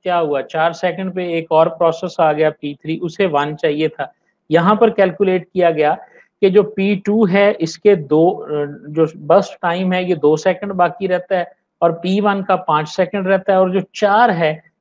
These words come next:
इसका तो है ही एक second, इसका दो है, इसका एक है, तो चूंकि ये preemptive mode में काम कर रहा है, तो इस पी टू को भी रोक दिया जाएगा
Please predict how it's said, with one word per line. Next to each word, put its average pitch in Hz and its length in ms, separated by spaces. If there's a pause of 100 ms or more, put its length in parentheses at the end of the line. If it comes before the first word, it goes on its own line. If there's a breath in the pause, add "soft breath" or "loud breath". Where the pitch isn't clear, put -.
(120)
इसका 196 260
तो 214 120
है 165 240
ही 196 180
एक 175 140
second, 170 400 (320)
इसका 214 280
दो 180 240
है, 185 220
इसका 180 280
एक 175 300
है, 185 60
तो 180 140
चूंकि 214 380
ये 233 160
preemptive 185 540
mode 165 240
में 165 140
काम 156 280
कर 151 180
रहा 151 120
है, 151 60
तो 175 160
इस 180 180
पी 175 280
टू 175 220
को 180 160
भी 185 120
रोक 175 220
दिया 170 220
जाएगा 156 380